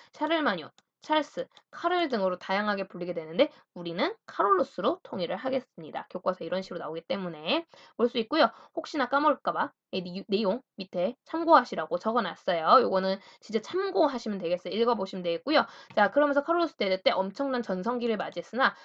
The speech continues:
사후 분열했어요. 이 분열할 때 영-, 영향을 줬던 조약이 뭐다? 베르댕 메르센 이름 정도는 알아두시면 좋겠습니다. 게르만족 대이동 설명 읽어보시면 되겠고요. 어, 요거는 조약 이름 정도는 알자. 그래서 결국 나라가 요렇게 분열이 되었다라는 거고요.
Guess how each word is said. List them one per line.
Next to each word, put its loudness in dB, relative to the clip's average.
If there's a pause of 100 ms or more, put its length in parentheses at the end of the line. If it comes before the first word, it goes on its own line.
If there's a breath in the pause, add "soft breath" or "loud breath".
(140 loud breath)
사후 6
분열했어요. 6
이 -2
분열할 -2
때 2
영-, 2 (120)
영향을 2
줬던 -2
조약이 2
뭐다? 6 (240 soft breath)
베르댕 0 (300)
메르센 2 (220 soft breath)
이름 -4
정도는 2
알아두시면 0
좋겠습니다. -6
게르만족 -4
대이동 -2
설명 -4
읽어보시면 -2
되겠고요. 2 (240 loud breath)
어, 0
요거는 -2
조약 -2
이름 -2
정도는 -2
알자. 0
그래서 6 (260 loud breath)
결국 0
나라가 0
요렇게 -2
분열이 -2
되었다라는 2
거고요. 4